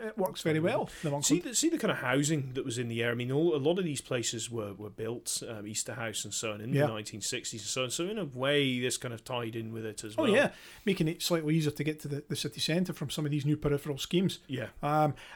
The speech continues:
Speaker 1: and I suppose the, the thing about the Monkland was the, the demolition was very, very minimal
Speaker 2: Mm-hmm.
Speaker 1: for the Monkland motorway because that existing line was there. And there was one or two properties. I know there was a pub that was demolished at, uh,
Speaker 2: Mm-hmm.
Speaker 1: Easter House Road,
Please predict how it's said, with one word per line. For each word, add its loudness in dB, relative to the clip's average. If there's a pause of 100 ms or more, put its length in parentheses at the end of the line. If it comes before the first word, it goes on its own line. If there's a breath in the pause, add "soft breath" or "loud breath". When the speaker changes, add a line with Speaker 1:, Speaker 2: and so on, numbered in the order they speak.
Speaker 1:
and 2
I 0
suppose 0
the, -6
the 0
thing 0
about -2
the -6
Monkland -2
was -2
the, 2
the 0
demolition 2
was 0
very, -6
very 0
minimal 4 (260)
Speaker 2:
Mm-hmm. -8
Speaker 1:
for 2
the 6
Monkland 4
motorway 2
because 0
that 0
existing -2
line 2
was 0
there. 4
And 2
there 4
was -2
one 2
or 0
two 2
properties. -2 (360 loud breath)
I 0
know 8
there 4
was 2
a 0
pub 0
that -2
was -2
demolished 0
at, -6
uh, -6
Speaker 2:
Mm-hmm. -4
Speaker 1:
Easter -2
House -4
Road, 4